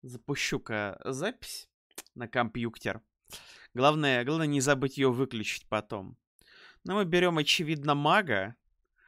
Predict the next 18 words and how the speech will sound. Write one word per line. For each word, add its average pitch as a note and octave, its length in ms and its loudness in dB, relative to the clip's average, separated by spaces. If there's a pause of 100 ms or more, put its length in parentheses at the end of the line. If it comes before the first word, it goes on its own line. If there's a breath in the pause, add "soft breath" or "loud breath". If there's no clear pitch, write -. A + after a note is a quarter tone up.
(240 soft breath)
У G#2+ 60 -4
нас C#3 280 4
еще D3 160 2
так E3+ 340 12
много D#3 440 4
денег F#3+ 440 4
остается. A#2+ 1000 4
Ух G3 420 2 (260)
ты B2+ 300 2
ж. - 280 -6 (1600 soft breath)
Э, G1+ 680 -8
не E3 260 -4
думаю, F3 380 4
что B2+ 520 2
Ситек - 580 0
это A#2 240 -6
очень A2+ 380 -4
клево. C#3+ 600 -2